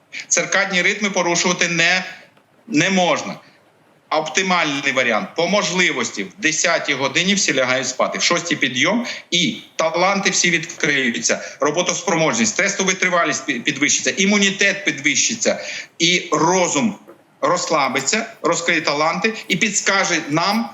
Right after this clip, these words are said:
як виживати в такій ситуації. Ми в унікальній,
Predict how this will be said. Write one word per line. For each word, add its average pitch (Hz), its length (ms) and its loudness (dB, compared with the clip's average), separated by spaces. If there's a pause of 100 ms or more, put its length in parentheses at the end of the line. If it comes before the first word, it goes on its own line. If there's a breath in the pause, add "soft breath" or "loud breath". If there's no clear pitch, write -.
(100)
як 190 560 -2
виживати 156 540 0
в 156 60 -10
такій 143 240 -4
ситуації. 117 560 -2 (360 loud breath)
Ми 165 180 4
в 196 60 0
унікальній, 160 680 0